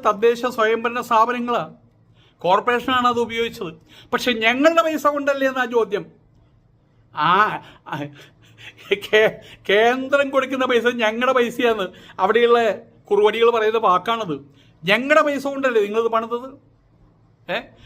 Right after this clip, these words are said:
ഉത്തര കൊറിയയുടെ പൈസ കൊണ്ടല്ലേ ദക്ഷിണ, ദക്ഷിണ കൊറിയയിൽ പാലം പണിതത് എന്ന് പറയുന്ന പോലെ ഞങ്ങളുടെ പൈസ കൊണ്ടല്ലേ നിങ്ങളിത് പണിതത്? ഏ, ആയതുകൊണ്ട് തന്നെ അമൃത്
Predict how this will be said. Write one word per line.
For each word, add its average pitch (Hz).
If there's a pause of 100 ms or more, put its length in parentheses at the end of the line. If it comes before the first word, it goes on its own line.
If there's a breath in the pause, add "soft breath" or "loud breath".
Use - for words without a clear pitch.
(280 soft breath)
ഉത്തര 302
കൊറിയയുടെ 277
പൈസ 254
കൊണ്ടല്ലേ 240 (100)
ദക്ഷിണ, 190 (200)
ദക്ഷിണ 214
കൊറിയയിൽ 233
പാലം 233
പണിതത് 240 (420 soft breath)
എന്ന് 214
പറയുന്ന 220
പോലെ 170 (420 soft breath)
ഞങ്ങളുടെ 294
പൈസ 262
കൊണ്ടല്ലേ 240 (160)
നിങ്ങളിത് 247
പണിതത്? 240 (540)
ഏ, - (960 soft breath)
ആയതുകൊണ്ട് 294
തന്നെ 233 (280)
അമൃത് 277